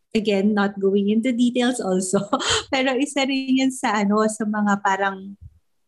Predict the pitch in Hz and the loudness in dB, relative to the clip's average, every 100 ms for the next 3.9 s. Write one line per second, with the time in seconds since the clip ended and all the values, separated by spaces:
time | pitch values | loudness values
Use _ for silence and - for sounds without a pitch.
0 | _ _ - 233 208 208 190 185 180 202 | _ _ -4 2 2 2 -2 -2 -2 0
1 | 190 185 180 180 180 180 - - - - | 2 2 2 0 0 -2 -4 -10 -10 -18
2 | - _ - 190 190 190 185 185 180 180 | -20 _ -6 -2 0 2 0 0 2 0
3 | 180 _ - 269 294 170 - - | -2 _ -2 -2 0 -4 -6 -10